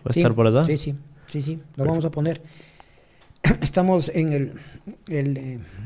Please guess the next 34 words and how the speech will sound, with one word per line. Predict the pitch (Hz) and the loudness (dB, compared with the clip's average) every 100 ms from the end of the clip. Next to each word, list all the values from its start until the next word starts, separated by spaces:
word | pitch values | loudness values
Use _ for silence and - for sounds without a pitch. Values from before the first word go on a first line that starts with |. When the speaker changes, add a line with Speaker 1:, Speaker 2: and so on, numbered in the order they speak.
| 160 | -6
Speaker 2:
yo | 143 | -4
creo | 185 202 | -4 -2
que | 196 | -2
un | 175 | 0
mes | 147 170 | 0 -2
más | 165 | -4
o | 156 | -2
menos | 147 165 143 | -2 -4 -4
lo | |
tendremos | 139 135 139 139 135 | -4 -4 -2 0 -2
el | 127 | -4
libro | 135 143 | -4 -4
digital. | 127 107 - 131 113 - - - - - - - - - - - _ | -4 -6 -6 -6 -6 -10 -20 -20 -20 -20 -20 -20 -20 -20 -20 -20 _
Speaker 1:
Perfecto. | 101 98 104 - 95 | -4 0 0 0 -2
Y | 113 | 2
tal | 113 110 | 4 6
vez, | 131 123 | 6 4
eh, | 113 | 4
lugares | 107 107 117 123 | 6 8 8 8
donde | 113 98 | 4 4
puedan | 107 104 | 4 4
conseguirlo | 101 98 95 101 98 92 | 2 4 4 6 6 4
físico. | - 113 135 143 139 - - - - - - - - - - | 0 -2 -2 -2 -4 -6 -20 -20 -20 -20 -20 -20 -20 -20 -16
Speaker 2:
Sí, | - 254 240 165 | 0 2 2 2
vamos | 247 311 320 | 2 4 6
a, | 269 220 180 147 | 6 6 6 2
ahorita | 156 180 277 311 285 | 2 2 2 4 4
tenemos | 196 202 214 | 4 0 2
en | 190 | 2
la | 160 | 2
Ye, | 151 202 | 2 2
en | |
la | 185 | 0
Fundación, | 139 139 117 156 180 | 0 0 0 0 0